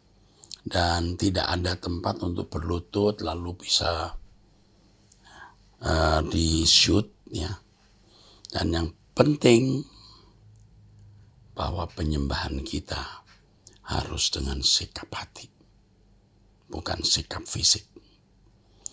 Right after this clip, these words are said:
Kalau saya doa pribadi, saya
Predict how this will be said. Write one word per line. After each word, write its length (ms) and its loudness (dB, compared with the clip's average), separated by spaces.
Kalau 320 6
saya 320 6
doa 400 0
pribadi, 720 4
saya 320 -2